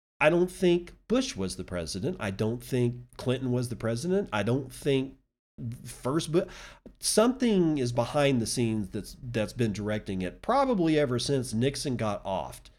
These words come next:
because the president after Nixon probably got read the riot act saying, "Yeah, you know that whole, uh, Kennedy thing?" Sorry, did I say after Nixon? After Kennedy, when Kennedy got blown away, <laughs> the, the, the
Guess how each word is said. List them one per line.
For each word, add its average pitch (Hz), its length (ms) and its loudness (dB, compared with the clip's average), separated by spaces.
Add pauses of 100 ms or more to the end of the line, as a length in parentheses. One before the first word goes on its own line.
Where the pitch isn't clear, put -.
(280)
because 123 240 2
the 110 80 -2
president 208 480 2
after 156 260 2
Nixon 143 360 0
probably 143 460 4
got 120 200 0
read 120 160 2
the 104 80 -2
riot 127 300 0
act 104 240 -2
saying, 110 460 0 (600)
"Yeah, 123 200 4
you 123 120 6
know 131 120 4
that 120 180 4
whole, 131 240 4
uh, 95 380 0 (180)
Kennedy 147 340 6
thing?" 160 380 6 (520)
Sorry, 101 200 2
did 123 180 4
I 196 80 8
say 190 160 4
after 143 180 2
Nixon? 123 420 0 (640)
After 139 340 4
Kennedy, 113 420 4
when 92 160 -4
Kennedy 151 340 6
got 147 220 4
blown 139 220 4
away, 123 360 2
<laughs> 85 60 -6
the, 120 160 -2
the, 123 640 -4 (160)
the 220 180 -2